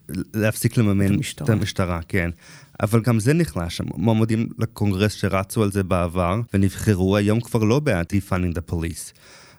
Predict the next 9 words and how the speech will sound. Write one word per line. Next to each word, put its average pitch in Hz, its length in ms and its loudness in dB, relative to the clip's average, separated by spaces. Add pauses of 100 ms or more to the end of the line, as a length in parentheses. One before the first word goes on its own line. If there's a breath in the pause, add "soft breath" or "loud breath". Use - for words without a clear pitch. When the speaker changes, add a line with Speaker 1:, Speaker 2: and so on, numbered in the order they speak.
(160 loud breath)
Speaker 1:
אז 107 260 0
צריך 143 220 0
גם 165 140 2
לחשוב 127 520 0
פה 95 260 2 (180)
מה 120 280 2
אנשים 123 320 -2
אומרים 110 300 2
בסלוגנים, 135 760 0